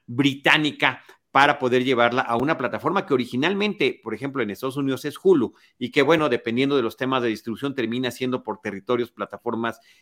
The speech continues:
distintas en otros lados. Pero lo, lo, lo quería mencionar porque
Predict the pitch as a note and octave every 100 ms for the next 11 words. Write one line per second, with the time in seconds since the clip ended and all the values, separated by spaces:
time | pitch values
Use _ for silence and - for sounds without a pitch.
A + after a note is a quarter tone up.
0 | _ G#2+ A2+ - C3+ C3 B2+ - - A#2
1 | A#2+ B2 A2+ A#2 A#2 - F3 F3+ F3+ D#3+
2 | D3+ D#3+ E3 E3+ G3 B3 C4+ G3 F#3+ -
3 | - E3+